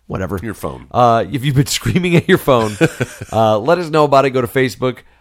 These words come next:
Speaker 1: Uh, Facebook dot com slash editing bay, or in the search function, put in the Editing Bay. Find that image of the woman with the bleeding eyes and, uh, click on that. That's where you could talk back to us. And if you have ideas for movies that you'd like for us to watch,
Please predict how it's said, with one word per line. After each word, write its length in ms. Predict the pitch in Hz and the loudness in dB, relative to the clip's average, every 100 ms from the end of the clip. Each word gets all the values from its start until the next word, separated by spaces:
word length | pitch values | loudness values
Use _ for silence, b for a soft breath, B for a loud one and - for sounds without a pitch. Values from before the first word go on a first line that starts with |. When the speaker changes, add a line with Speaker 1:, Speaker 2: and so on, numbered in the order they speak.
| _ | _
Speaker 1:
Uh, 220 | 98 101 | -6 -4
Facebook 320 | - 127 123 | -4 -8 -6
dot 160 | 107 113 | -6 -4
com 200 | 117 98 | -4 -6
slash 360 | - 113 104 - | -6 -4 -4 -4
editing 320 | 156 151 156 | -4 -4 -4
bay, 180 | 143 151 | -2 -2
or 140 | 131 | -2
in 100 | 113 | -6
the 80 | 110 | -8
search 260 | 101 151 131 | -10 -10 -8
function, 320 | 143 127 135 | -8 -8 -10
put 140 | 127 | -6
in 80 | 127 | -6
the 140 | 120 113 | -4 -4
Editing 260 | 113 117 | -4 -4
Bay. 240 | 110 110 104 b b | -4 -4 -6 b b
Find 240 | _ 117 120 | _ -6 -4
that 120 | 123 | -4
image 220 | 131 120 | -4 -4
of 80 | 104 | -4
the 80 | 107 | -4
woman 240 | 107 110 | -4 -4
with 100 | 101 | -6
the 60 | 98 | -6
bleeding 340 | 98 107 98 | -4 -4 -2
eyes 380 | 113 135 139 131 - | -2 -2 -4 -8 -10
and, 340 | 101 98 95 | -6 -6 -4
uh, 220 | 98 95 92 b b b | -2 -2 -4 b b b
click 220 | - 135 | -6 -2
on 120 | 127 127 | -2 -2
that. 240 | 156 - | -4 -6
That's 320 | - 117 - | -8 -8 -10
where 200 | 92 117 | -10 -8
you 140 | 123 101 | -8 -10
could 140 | - | -6
talk 200 | 120 107 | -4 -2
back 220 | 120 151 | -2 -2
to 140 | - 170 | -2 -4
us. 120 | - B B - | -4 B B -10
And 100 | 127 | -6
if 80 | |
you 80 | 143 | -2
have 100 | 147 123 | -2 -2
ideas 420 | 139 123 151 156 | -4 -2 -4 -4
for 120 | 147 | -4
movies 280 | 143 160 143 | -4 -4 -6
that 100 | 147 | -6
you'd 140 | 156 | -4
like 160 | 147 151 | -4 -4
for 140 | 139 | -6
us 80 | 147 | -8
to 80 | 113 | -6
watch, 360 | 135 151 - | -6 -8 -12